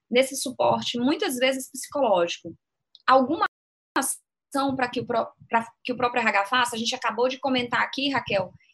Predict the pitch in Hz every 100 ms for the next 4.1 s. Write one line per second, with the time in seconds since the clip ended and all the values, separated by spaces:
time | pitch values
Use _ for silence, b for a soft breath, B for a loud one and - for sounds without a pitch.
0 | - - 220 226 226 220 - 226 240 254
1 | 247 220 214 214 220 226 214 226 220 240
2 | 277 254 214 226 262 b _ - 226 240
3 | 240 240 240 240 226 233 220 226 214 233